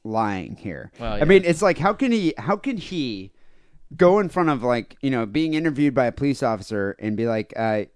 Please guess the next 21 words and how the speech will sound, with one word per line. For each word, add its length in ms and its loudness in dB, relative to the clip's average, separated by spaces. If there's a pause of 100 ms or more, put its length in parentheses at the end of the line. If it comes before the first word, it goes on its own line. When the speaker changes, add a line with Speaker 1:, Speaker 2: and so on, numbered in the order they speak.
(160)
Speaker 1:
you 140 -2
know, 120 0
"Your 260 -2
dog, 540 0 (260)
completely 460 0
emaciated, 760 -2
skin 320 -6
and 140 -4
bones, 480 -2 (220)
tumor 480 0
on 200 -4
its 160 -12
side 340 -4
with 300 -6
a 60 0
beehive 1120 -2
inside 560 -2
of 120 -4
it," 240 -6 (380)
and 140 -4
say, 260 0